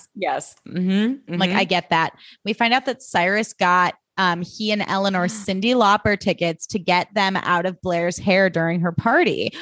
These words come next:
Speaker 2: which honestly,
Speaker 1: Mm-hmm.
Speaker 2: I thought that was kind of a cool move where he's like, "I'm gonna take your mom on a
Speaker 1: I
Speaker 2: really
Speaker 1: did
Speaker 2: fun
Speaker 1: too.
Speaker 2: date and leave you and your friends to, like, do your
Speaker 1: Yeah.
Speaker 2: thing."
Speaker 1: Yeah. And of course, Blair, I mean, do I think she actually would have wanted Eleanor there? Probably not. But, like,
Speaker 2: Mm-hmm.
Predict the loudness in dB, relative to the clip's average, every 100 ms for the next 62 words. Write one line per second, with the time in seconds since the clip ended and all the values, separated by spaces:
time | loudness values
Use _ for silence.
0 | -10 0 2 2 2 2 2 2 0 0
1 | -2 -2 -2 -2 0 2 2 2 0 0
2 | -4 -2 -2 0 -2 -2 0 0 0 0
3 | -2 0 0 2 2 0 0 -2 0 0
4 | 0 0 0 -4 -2 -2 -2 -4 -4 -2
5 | -2 -2 0 2 2 2 -2 -4 -10 _
6 | _ -2 0 2 2 2 -2 -2 -2 -2
7 | -2 0 0 -4 -10 -2 2 4 2 0
8 | 0 -2 -2 -2 2 2 2 -2 -2 0
9 | 0 -2 -4 -2 0 -2 -2 -2 -2 -2
10 | -4 -2 0 2 2 0 -2 -2 -4 -4
11 | -2 0 0 -2 -2 0 2 2 2 -2
12 | -6 -8